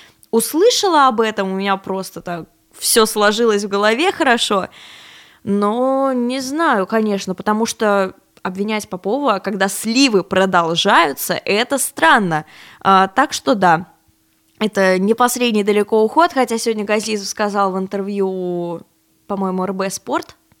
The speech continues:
надеюсь, не наврала, что ещё четверо или пятеро футболистов уйдут. Честно, я думала, будет больше. Человек семь-девять. Вот, настолько, то есть, обновление. Но да, друзья, нас с вами знатно потрясёт в это трансферное окно.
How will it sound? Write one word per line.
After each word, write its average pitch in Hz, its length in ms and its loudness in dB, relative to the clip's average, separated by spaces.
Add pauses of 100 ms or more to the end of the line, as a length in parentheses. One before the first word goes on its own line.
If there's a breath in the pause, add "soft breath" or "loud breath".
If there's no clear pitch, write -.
надеюсь, 190 340 -4
не 196 120 -6
наврала, 185 480 0 (240 loud breath)
что 208 480 0
ещё 208 500 0 (220)
четверо 214 460 -2
или 196 140 0
пятеро 190 360 -2
футболистов 180 640 -6
уйдут. 180 340 -2 (160)
Честно, 302 560 2
я 233 180 0
думала, 226 320 0
будет 208 260 0
больше. 190 500 -2
Человек 208 460 2
семь-девять. 185 840 0 (280 soft breath)
Вот, 185 240 -2 (100)
настолько, 190 640 -2
то 165 100 -8
есть, 165 180 -6
обновление. 170 600 -4 (300 loud breath)
Но 262 380 6
да, 311 220 4
друзья, 269 460 4
нас 247 320 4
с - 180 -6
вами 233 300 0
знатно 220 580 0
потрясёт 220 720 0
в 185 80 -2
это 196 240 2
трансферное 214 720 2
окно. 339 360 0